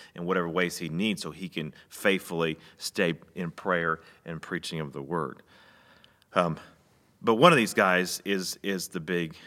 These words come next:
um, uh, one of these guys, uh, is used here in the next chapter, in chapter six, and all of chapter seven, and his name is Stephen. And this is probably one of my favorite sections in the book of Acts,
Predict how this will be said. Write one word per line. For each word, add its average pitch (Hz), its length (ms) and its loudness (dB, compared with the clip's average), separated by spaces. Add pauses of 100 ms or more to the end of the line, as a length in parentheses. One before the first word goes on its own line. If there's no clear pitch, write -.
(440)
um, 78 380 -8 (1400)
uh, 76 260 -6 (100)
one 104 220 0
of 107 60 2
these 95 160 2
guys, 87 500 0 (340)
uh, 76 260 -10 (500)
is 87 260 -2
used 92 240 -2
here 85 200 0
in 80 100 0
the 80 60 -2
next 82 280 -2
chapter, 80 340 -6
in 73 60 -8
chapter 80 320 -4
six, - 300 -4
and 78 80 -4
all 80 160 2
of 80 80 -4
chapter 80 280 -4
seven, 76 320 -4 (360)
and 80 100 -8
his 76 200 -6
name 76 180 -4
is 71 100 -6
Stephen. 73 460 -6 (380)
And 85 120 -4
this 90 140 -2
is 87 100 -6
probably 85 320 0
one 80 160 0
of 80 60 -2
my 76 120 0
favorite 76 520 -6 (220)
sections 78 640 -4
in 73 80 -8
the 73 60 -6
book 78 200 -6
of 73 100 -6
Acts, 73 500 -6